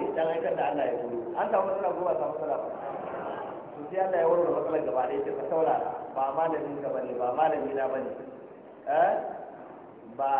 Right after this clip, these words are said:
ɗan bane, ba jikan bane. Wane ne? Muhammadur Rasulullah. Shi ne Annabi Muhammad sallallahu alaihi wasallam. Nan ma in kun lura, ana ba da labari ne sai sunan manzon Allah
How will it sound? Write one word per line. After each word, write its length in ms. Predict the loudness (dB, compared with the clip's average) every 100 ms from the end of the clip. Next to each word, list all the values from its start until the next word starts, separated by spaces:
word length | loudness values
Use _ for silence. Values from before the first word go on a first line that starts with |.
| 2
ɗan 180 | 2 0
bane, 260 | 4 2 2
ba 140 | 0 0
jikan 360 | 0 -4 -4 -4
bane. 200 | -4 -4
Wane 280 | 0 2 2
ne? 180 | -2 -4 -4 -8 -12
Muhammadur 1000 | -8 -6 -2 2 2 2 4 6 6 4 4
Rasulullah. 840 | 4 4 2 0 0 0 -2 -2 -2 -2 -4 -4 -4 -6 -6 -6
Shi 120 | -2 0
ne 120 | 2
Annabi 340 | 2 2 0 2
Muhammad 500 | 2 2 4 2 2 -2 -8 -10 -12 -12 -10
sallallahu 520 | -4 0 0 0 0
alaihi 160 | 0 -4
wasallam. 160 | -6 -10 -10 -12 -16 -8
Nan 220 | 0 2
ma 120 | 4
in 120 | 2
kun 160 | 0 0
lura, 180 | 2 4
ana 240 | 6 6
ba 200 | 8 6
da 80 | 6
labari 400 | 4 6 4 4
ne 120 | 0
sai 120 | -2
sunan 240 | -4 -2 -2
manzon 280 | 0 0 -2
Allah 280 | 2 2